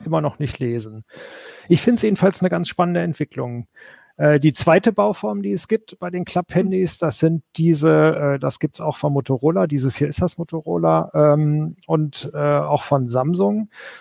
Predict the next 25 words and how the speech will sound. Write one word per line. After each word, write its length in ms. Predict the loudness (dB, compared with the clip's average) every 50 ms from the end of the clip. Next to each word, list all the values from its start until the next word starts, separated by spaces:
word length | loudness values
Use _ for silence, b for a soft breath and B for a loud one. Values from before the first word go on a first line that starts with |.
| B B B B _ _
Das 180 | 0 2 2 2
ist 160 | 0 0 0
quasi 400 | 2 4 4 6 6 6 6 6
so 160 | 6 6 4
groß 340 | 4 6 4 4 4 4 2
wie 80 | 2 2
ein 40 |
normales 540 | 2 0 -2 -2 -2 0 2 2 2 2 4
Handy, 280 | 2 2 2 2 0 0
man 180 | 0 -2 -2
klappt 300 | -2 0 -2 0 0 0
es 100 | -2 -2
aber 240 | 0 0 0 0 0
in 60 | 0
der 100 | -2 0
Mitte 240 | 2 2 2 2 0
zusammen. 520 | 0 0 0 2 2 2 0 -2 -8 -10 -8
Und 40 |
das 220 | -6 -6 -6 -4 -2
heißt, 260 | -2 -2 -2 -2 0
beim, 420 | -2 0 0 0 -2 -4 -6 -6 -2
äh, 140 | 0 2 2
Rumtragen 960 | 4 4 4 4 2 2 -2 0 2 2 4 2 2 -2 -4 -4 -4 -2 -2
hat 160 | -2 -2 0
man 240 | -2 -2 -2 -4